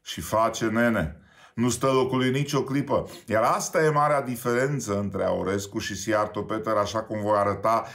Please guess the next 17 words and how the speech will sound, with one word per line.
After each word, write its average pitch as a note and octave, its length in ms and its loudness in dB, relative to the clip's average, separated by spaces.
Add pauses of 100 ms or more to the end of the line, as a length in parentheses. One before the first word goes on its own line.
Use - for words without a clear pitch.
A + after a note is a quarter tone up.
(120)
la F#2+ 180 2
cel D3 260 -2
mai D3 240 0
simplu A#2 400 -4
mod. F#2+ 360 -2 (260)
Vă A2+ 80 -2
voi B2 220 2
prezenta A#2+ 840 0
în A2+ 60 0
oglindă G2 580 0
agendele G#2 580 0
din G#2 160 -2
ultimele G#2+ 500 0
luni G#2 240 -2
ale G2 260 0
celor G2+ 360 -2
doi. F#2 420 -2